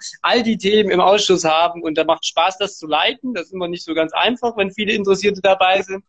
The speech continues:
Aber gleichzeitig macht es auch unglaublich viel Spaß, weil es eine unglaubliche Themenbreite ist und man gleichzeitig dabei eben auch viele Dinge mitentscheiden kann, wo man,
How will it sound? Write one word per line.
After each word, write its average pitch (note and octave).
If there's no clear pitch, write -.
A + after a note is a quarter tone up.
Aber F3
gleichzeitig F3
macht E3+
es -
auch D#3
unglaublich F3
viel E3
Spaß, D#3
weil D3+
es -
eine E3
unglaubliche D#3
Themenbreite E3+
ist F3
und F3
man E3
gleichzeitig E3+
dabei E3
eben E3
auch D#3
viele G3
Dinge F#3
mitentscheiden F3
kann, F3
wo E3
man, E3